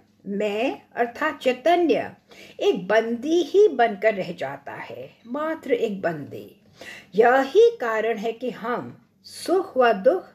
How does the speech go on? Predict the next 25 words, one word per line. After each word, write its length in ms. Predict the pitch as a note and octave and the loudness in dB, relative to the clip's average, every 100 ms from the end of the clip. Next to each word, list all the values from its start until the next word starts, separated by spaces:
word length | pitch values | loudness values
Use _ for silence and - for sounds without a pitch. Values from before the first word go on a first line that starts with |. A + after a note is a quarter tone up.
| _ _ _ - - _ | _ _ _ -20 -20 _
जन्म 340 | - D4+ F#4 F4+ | 4 4 4 2
व 180 | C#4+ G#3+ | 0 0
मृत्यु 400 | F#3 G3+ - C4+ | -2 -4 -4 -2
की 100 | A#3+ | -2
अनुभूति 680 | - G3 F#3 - G3+ G3+ B3 | -4 -4 -6 -6 -10 -8 -6
करते 400 | A3+ D#3 - A2+ | -2 -4 -4 -10
हैं। 260 | - E3+ F3 - _ _ _ _ | -10 -14 -16 -18 _ _ _ _
अन्य 220 | F#3 D#3+ F3 | -8 -4 -2
शब्दों 320 | G3 C#3 F#3+ | -2 0 -2
में, 280 | G#3 G4+ A4 _ - - _ | 0 -2 -4 _ -20 -20 _
सागर 840 | - - A3 G#3 G#3+ G#3+ E4+ G4+ G4+ | -16 0 2 4 2 4 4 4 0
का 180 | C#4 B3 | 0 0
विस्मरण 800 | G3+ G3 - G3 A3 B3 E4+ D4+ | 0 -2 -4 -4 0 2 2 0
करते 440 | - F#3+ F#3+ F3+ | -2 -4 -4 -4
हुए 260 | F#3+ F3+ F#3 | -4 -2 -6
हम 380 | E3+ A#3 C#4+ - - _ - - | -4 -4 -4 -6 -16 _ -20 -12
लहरों 580 | F#3 G#3+ A#3 B3 E4 G4+ | 0 4 4 2 0 -2
से 260 | - C4+ A#3+ | 0 2 2
ही 400 | F#3+ A#3 C4 C#4 _ _ - | 2 -2 -4 -8 _ _ -6
प्रभावित 680 | G#3 E3 G3 F3 F#3+ F#3 - _ | -6 -4 -4 -2 -4 -6 -14 _
रहते 400 | E3+ C#3+ - B2 | -6 -6 -8 -10
हैं। 320 | A2+ A#2+ - - _ _ _ _ _ _ _ _ _ _ _ - - - | -10 -14 -20 -20 _ _ _ _ _ _ _ _ _ _ _ -20 -20 -10
दूसरी 440 | F#3 G3 - G3 G#3 | -2 -2 0 0 2
ओर 180 | A3 - - - - - | 4 0 -6 -20 -4 -2
एक 220 | C#4+ | -2